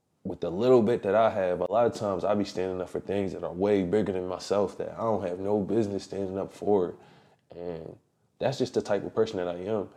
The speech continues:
It's really disheartening to see people of that stature where you paid, I don't know their situation, but you doing so much better than myself. And a lot of them just look afraid to just speak up and say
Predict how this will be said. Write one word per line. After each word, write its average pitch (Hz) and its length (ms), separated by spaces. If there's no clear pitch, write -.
It's 110 140
really 110 260
disheartening 104 540
to 85 80
see 117 260
people 101 380
of 85 80
that 101 180
stature 113 400
where 87 380
you 110 100
paid, 117 500
I 98 60
don't 117 180
know 117 100
their 117 100
situation, 113 520
but - 140
you 110 80
doing 101 240
so 107 160
much 98 240
better 107 280
than 92 160
myself. 117 500
And 92 100
a - 20
lot 123 180
of 113 60
them 107 140
just 98 220
look - 280
afraid 104 520
to 90 100
just 90 160
speak - 340
up 98 220
and 95 80
say 92 420